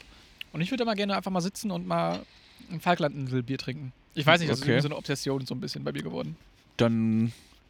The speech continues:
Speaker 1: Wollen
Speaker 2: nehmen wir
Speaker 1: wir's mal
Speaker 2: das vielleicht
Speaker 1: in Angriff
Speaker 2: mal in Angriff. Falklandinseln. <laughs> Ich glaube, ich werd niemals auf den Falkland-, also ich, ich,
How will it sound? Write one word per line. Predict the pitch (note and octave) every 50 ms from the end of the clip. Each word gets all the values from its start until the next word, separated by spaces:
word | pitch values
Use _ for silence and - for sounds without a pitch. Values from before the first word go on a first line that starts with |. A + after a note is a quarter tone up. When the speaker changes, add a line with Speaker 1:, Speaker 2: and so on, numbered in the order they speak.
| _ _ -
Speaker 1:
Wollen | - D#3
Speaker 2:
nehmen |
wir |
Speaker 1:
wir's | G3+ A3 -
mal | C#3 D3+
Speaker 2:
das | D#3+ D#3
vielleicht | F#3 G3+ E3 D#3+
Speaker 1:
in | D#3+
Angriff | E3 E3
Speaker 2:
mal | D#3+ D#3+ D#3
in | D3 C#3+
Angriff. | A#2 C#3+ D3 C3+ A2 A2 A2 - - - -
Falklandinseln. | - - C3+ C#3+ C#3 C3+ A#2+ G#2+ G2 - G#2+ G#2+ G#2 G#2+ G#2+ G#2+ A#2+ -
<laughs> | - - - - - - - - - - - - G3+ - - - - - E3 - - - - B3+
Ich | G#3 C4+ A3+
glaube, | - F3+ - G3 F3+ F3+ E3+
ich | E3 D#3 D#3
werd | D3 C#3+ D#3+
niemals | D#3 D#3 D3+ D3+ D3
auf | D3 C3+
den | C#3 D3
Falkland-, | C#3+ - D3 C#3+ D3
also | - D3 C3 C#3+ D3+ - - - A3+ -
ich, | - D#3+ E3+ - -
ich, | - D3+ - -